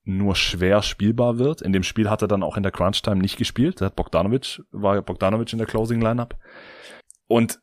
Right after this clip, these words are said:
wenn Hunter irgendwie ausgeschaltet werden sollte, auch jemand wie Gallinari, glaub ich, könnte von den Heat echt schnell vom Court gespielt werden.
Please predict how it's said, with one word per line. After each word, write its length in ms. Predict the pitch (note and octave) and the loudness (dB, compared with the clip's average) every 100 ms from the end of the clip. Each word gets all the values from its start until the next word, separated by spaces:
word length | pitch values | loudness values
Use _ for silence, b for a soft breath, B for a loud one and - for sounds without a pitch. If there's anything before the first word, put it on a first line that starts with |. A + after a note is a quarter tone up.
| - | -12
wenn 400 | G2 A2 A2 G2+ | -2 2 2 2
Hunter 300 | C3 F#3 D3+ | 2 4 4
irgendwie 260 | A#2 A2+ | 4 2
ausgeschaltet 560 | F2+ C3+ - - G#2+ F#2 | 2 2 0 2 2 2
werden 240 | F#2 F#2 | 0 2
sollte, 340 | F2 F2 E2 E2+ | 2 2 2 -2
auch 120 | F#2 | 0
jemand 260 | A#2 B2 G#2+ | 0 0 0
wie 60 | |
Gallinari, 560 | G2 G2+ G2 G#2 A#2+ G#2+ | 0 0 2 2 2 2
glaub 220 | F#2 F2+ | 2 0
ich, 120 | E2+ | 0
könnte 260 | - G#2+ G2+ | -2 -2 -2
von 160 | - | 0
den 100 | F#2+ | 0
Heat 300 | F#2 G2 F#2 | 0 -4 -6
echt 220 | - G2+ - | -6 -6 -4
schnell 260 | - G2+ | 0 0
vom 160 | G#2 F#2+ | 0 -4
Court 240 | F#2+ F#2+ | -6 -6
gespielt 340 | - - F2 D#2+ _ _ | -8 -4 -4 -6 _ _
werden. 460 | - E2 E2 F2+ G2 | 0 0 2 -2 -6